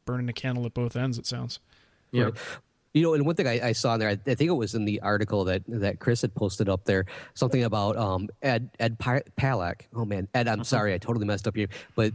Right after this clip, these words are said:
Speaker 3: the owner of Medallion
Speaker 2: Medallion
Speaker 3: Toolworks.
Speaker 2: Toolworks. <laughs> Just
Speaker 3: Yeah.
Speaker 2: say that.
Speaker 3: <laughs> There you go. But, uh, I, I've had a chance to talk with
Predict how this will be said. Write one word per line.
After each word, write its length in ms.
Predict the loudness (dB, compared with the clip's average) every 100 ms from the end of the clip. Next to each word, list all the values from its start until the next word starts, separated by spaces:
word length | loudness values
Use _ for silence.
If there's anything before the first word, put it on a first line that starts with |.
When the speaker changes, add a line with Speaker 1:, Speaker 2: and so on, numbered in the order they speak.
| -4
Speaker 3:
the 200 | -2 2
owner 180 | 2 2
of 60 |
Medallion 460 | 2 2 0 2 -2
Speaker 2:
Medallion 20 |
Speaker 3:
Toolworks. 580 | 0 0 2 0 0 0 -2 -4
Speaker 2:
Toolworks. 140 | -4
<laughs> 0 |
Just 160 | 2 2
Speaker 3:
Yeah. 40 | 2
Speaker 2:
say 160 | 0
that. 880 | 0 0 0 -4 0 0 2 -2 -2
Speaker 3:
<laughs> 20 | 2
There 100 | 2
you 140 | 2
go. 80 | -2 2
But, 140 | 4
uh, 120 | 6 2
I, 140 | 0
I've 120 | 2 2
had 140 | 0
a 40 |
chance 280 | 0 0 0
to 80 | -2
talk 240 | -2 -2
with 120 | -2